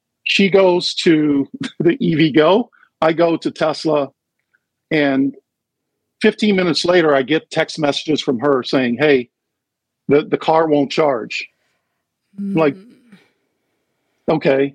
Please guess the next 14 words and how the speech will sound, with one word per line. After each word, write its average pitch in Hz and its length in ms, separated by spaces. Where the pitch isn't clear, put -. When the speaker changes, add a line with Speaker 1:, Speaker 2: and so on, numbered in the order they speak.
Speaker 1:
I, 151 180
I'll 147 100
be 156 160
right 151 240
there 147 160
as - 100
soon 151 140
as 123 80
I'm 131 160
done." 120 320
Anyway, 151 260
long 175 180
story 185 280
short, 151 400